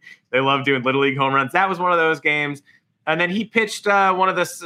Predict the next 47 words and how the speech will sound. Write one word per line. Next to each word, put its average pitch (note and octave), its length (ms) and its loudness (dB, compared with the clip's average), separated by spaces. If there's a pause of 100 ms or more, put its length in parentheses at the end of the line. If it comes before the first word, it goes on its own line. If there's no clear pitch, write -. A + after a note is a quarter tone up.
(160)
one E3+ 140 -2
of E3+ 40 2
the D#3+ 100 0
night D3 440 -4
games C#3 460 -2
in C#3+ 180 -6
the C3 100 -2
four-game C#3 600 -4
sweep C3 400 -4
where A#2+ 160 0
Judge A#2+ 260 0
was A2+ 100 -12
trying B2 240 0
to A#2+ 60 -4
go A2+ 160 0
for A2+ 160 -8
sixty-one A2 720 -10
homers G2+ 720 -8 (500)
and C3+ 140 -6
couldn't C3+ 220 0
get A#2+ 120 2
it A2+ 140 -4
done. A#2 160 2
But A#2 80 0
we B2 140 0
won B2+ 260 0
all B2 180 4
of G2+ 140 -6
those G2 160 -8
games, G#2 340 -8
and G2+ 100 -10
we G#2+ 120 -4
won. G#2 380 -4
I A2+ 80 -6
think D3+ 120 -2
we D3+ 100 0
only D3 160 0
scored C#3 380 0
one C3 100 2
or B2 100 2
two C3 200 -2
off B2 220 2
Bayo, B2 280 2
but A#2+ 100 -2
it G#2 80 -2
was G2+ 100 -10
enough, B2+ 440 -2